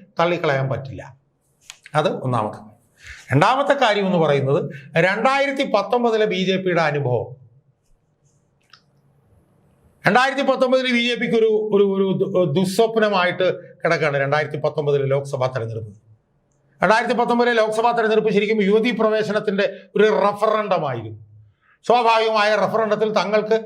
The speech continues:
ഒരു നാലഞ്ച് സീറ്റെങ്കിലും കിട്ടുമെന്ന് ബി ജെ പി ഉറച്ചു വിശ്വസിച്ചു.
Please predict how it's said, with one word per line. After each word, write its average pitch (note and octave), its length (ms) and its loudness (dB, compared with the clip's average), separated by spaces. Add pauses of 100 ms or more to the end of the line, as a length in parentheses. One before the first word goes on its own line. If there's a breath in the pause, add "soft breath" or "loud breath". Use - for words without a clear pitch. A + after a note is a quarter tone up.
(220 loud breath)
ഒരു G#3+ 100 6
നാലഞ്ച് A#3 400 0
സീറ്റെങ്കിലും G#3 520 0
കിട്ടുമെന്ന് F3+ 340 -2
ബി E3 200 0
ജെ E3+ 60 2
പി E3+ 180 -2 (440 loud breath)
ഉറച്ചു F#3+ 240 2
വിശ്വസിച്ചു. C#3+ 520 -4